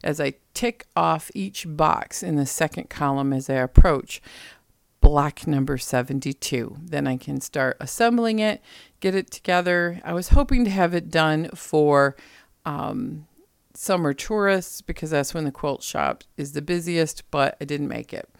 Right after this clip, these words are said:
I didn't get the pattern until June. Um, yeah, it was kind of a mix up there. But, you know, it can hang there for a while. It'll be a, a good sample for the shop. And then when it's done, I shall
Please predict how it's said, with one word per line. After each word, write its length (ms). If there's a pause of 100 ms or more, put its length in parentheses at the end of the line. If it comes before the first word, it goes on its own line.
(360)
I 120
didn't 260
get 240
the 80
pattern 520
until 580 (180)
June. 720
Um, 500
yeah, 200
it 20
was 160
kind 220
of 60
a 20
mix 280
up 160
there. 240 (380)
But, 180
you 80
know, 280
it 100
can 120
hang 360
there 220
for 240
a 60
while. 420
It'll 200
be 220
a, 360
a 120
good 320
sample 420
for 160
the 120
shop. 400
And 100
then 160
when 140
it's 240
done, 320 (440)
I 200
shall 580